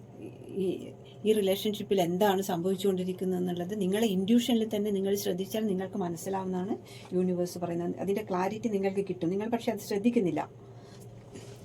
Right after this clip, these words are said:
നിങ്ങളെ ഇൻട്യൂഷനെ നിങ്ങൾ വെറുതെ തള്ളിക്കളയുന്നതാണ്. ഇൻ-, നിങ്ങളെ ഇൻട്യൂഷനാണ് ശരിയായിട്ടുള്ള കാര്യം നിങ്ങൾക്ക് പറഞ്ഞു തരുവാന്നാണ് യൂണിവേഴ്സ് പറയുന്നത്. ഇവിടെ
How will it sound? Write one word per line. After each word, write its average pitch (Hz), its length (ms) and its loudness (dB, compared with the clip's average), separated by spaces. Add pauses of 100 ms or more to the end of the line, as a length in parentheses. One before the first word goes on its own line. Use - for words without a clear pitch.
(100)
നിങ്ങളെ 220 280 8
ഇൻട്യൂഷനെ 240 480 6
നിങ്ങൾ 226 160 4 (1000)
വെറുതെ 240 260 8 (580)
തള്ളിക്കളയുന്നതാണ്. 190 600 6 (160)
ഇൻ-, 190 220 0
നിങ്ങളെ 226 180 6 (100)
ഇൻട്യൂഷനാണ് 247 560 2 (800)
ശരിയായിട്ടുള്ള 220 560 6 (100)
കാര്യം 196 240 2 (720)
നിങ്ങൾക്ക് 214 300 0
പറഞ്ഞു 180 260 2
തരുവാന്നാണ് 180 460 -2 (580)
യൂണിവേഴ്സ് 175 440 0
പറയുന്നത്. 151 400 -6 (1200)
ഇവിടെ 202 180 -4